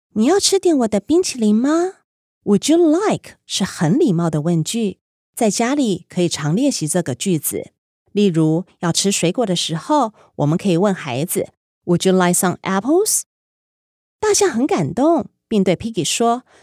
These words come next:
“That would cheer me up。”所以，吃冰淇淋真的会让人开心起来耶。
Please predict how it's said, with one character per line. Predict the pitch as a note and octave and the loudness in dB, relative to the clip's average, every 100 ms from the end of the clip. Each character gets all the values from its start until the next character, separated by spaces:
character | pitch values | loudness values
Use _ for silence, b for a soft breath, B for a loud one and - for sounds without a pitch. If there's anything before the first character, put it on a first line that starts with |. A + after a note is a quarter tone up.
| b | b
“That | D#3+ F3+ C4+ | -2 2 4
would | E4+ D#4+ D#4 | 4 4 2
cheer | - - G#3 | -2 0 2
me | A#3 D#4 | 2 2
up。” | G#4+ F#4+ - _ _ _ _ - | 0 -2 -4 _ _ _ _ -14
所 | - - G3+ | -8 0 2
以， | D4+ A3+ F3+ _ | 2 0 -2 _
吃 | - - B3 | -4 0 2
冰 | D4 F#4 | 4 2
淇 | C#4 | 2
淋 | G#3 G3+ - | 0 0 0
真 | - A#4 | 2 2
的 | C5+ | 0
会 | G4 D4 | 0 2
让 | C4 A3+ | 2 0
人 | D#3+ | 0
开 | - G#3 | -2 -2
心 | A3+ F#4 | 0 0
起 | - G#3 | 0 -2
来 | D3+ | -2
耶。 | D#3+ F#3+ D3 | -2 -2 -4